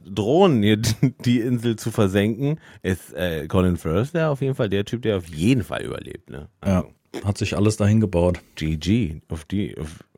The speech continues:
Speaker 1: auf jeden Fall. <laughs> Colin Firth. Das hat auch, also der Typ tut mir immer leid, weil sein Name halt Fer-, Firth ist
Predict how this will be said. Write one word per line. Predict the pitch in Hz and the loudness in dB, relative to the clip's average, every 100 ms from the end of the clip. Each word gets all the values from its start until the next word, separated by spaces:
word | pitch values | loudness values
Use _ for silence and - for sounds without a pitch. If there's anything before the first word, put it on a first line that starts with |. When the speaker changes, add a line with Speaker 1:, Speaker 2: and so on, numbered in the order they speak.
| - 50 | -20 -18
Speaker 1:
auf | 62 92 | -14 -8
jeden | 95 | -6
Fall. | 95 120 - _ | -6 -10 -12 _
<laughs> | _ _ - _ _ _ _ - - - - - | _ _ -20 _ _ _ _ -20 -8 -6 -4 -6
Colin | - 76 80 82 - - - - | -4 -4 -4 -8 -10 -18 -20 -12
Firth. | 101 98 98 - _ _ _ - - - - - - | -6 -6 -6 -12 _ _ _ -20 -20 -20 -20 -6 2
Das | 135 - | 4 4
hat | 175 | -2
auch, | - 123 - | -4 -8 -6
also | 101 98 | -6 -4
der | 101 110 | -2 -2
Typ | - 156 - | 2 0 0
tut | - 165 | -4 -2
mir | 170 101 | 0 -2
immer | 143 147 | -2 -2
leid, | 98 120 170 - _ _ _ _ - | -4 -6 -8 -14 _ _ _ _ -10
weil | 87 120 | -4 -2
sein | 127 110 | -2 -4
Name | 101 135 139 | -4 -6 -4
halt | 120 117 | -4 -6
Fer-, | - - 117 113 113 | -8 -4 -2 -2 -6
Firth | - 123 143 175 - | 0 4 4 2 -4
ist | 67 95 117 - | -10 -10 -12 -20